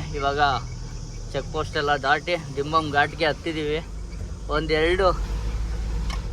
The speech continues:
ಏರ್ಪಿನ್ ಬೆಂಡ್ನ ರೀಚ್ ಮಾಡಿ ಮೂರನೇ ಏರ್ಪಿನ್ ಬೆಂಡ್ ಕಡೆ ಹೋಯ್ತಾ ಇದ್ದೀವಿ. ಏರ್ಪಿನ್ ಬೆಂಡ್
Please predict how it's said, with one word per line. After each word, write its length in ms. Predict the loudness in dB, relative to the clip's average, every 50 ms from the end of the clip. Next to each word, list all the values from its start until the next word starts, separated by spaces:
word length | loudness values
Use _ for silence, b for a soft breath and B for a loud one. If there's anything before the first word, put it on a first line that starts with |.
| -4 -4 -4 -4 -2 -2 -2 -2 -2 -2 -2 -2 -2 -2 -2 0 2 6 6 6
ಏರ್ಪಿನ್ 320 | 6 6 4 2 4 6 6
ಬೆಂಡ್ನ 340 | 6 6 8 8 8 8 8 8 4
ರೀಚ್ 260 | 2 2 0 0 -2 2 6 8
ಮಾಡಿ 320 | 8 10 8 8 8 6 4 4
ಮೂರನೇ 300 | 2 0 0 0 0 2 2 2
ಏರ್ಪಿನ್ 260 | 2 0 0 0 0 0
ಬೆಂಡ್ 160 | 0 0 2 2
ಕಡೆ 160 | 6 6 6 6 6 6
ಹೋಯ್ತಾ 360 | 8 8 8 6 6 6 6 6
ಇದ್ದೀವಿ. 260 | 6 2 0 2 2 0 0 -2 -8 -8 -10 -8 -6 -6 -6 -6 -6 -6 -6 -6 -6 -8 -8 -8 -10 -8 -6 0 4 6 6
ಏರ್ಪಿನ್ 460 | 6 6 4 0 0 0 0 0 2 2 6
ಬೆಂಡ್ 320 | 6 6 6 4 4 6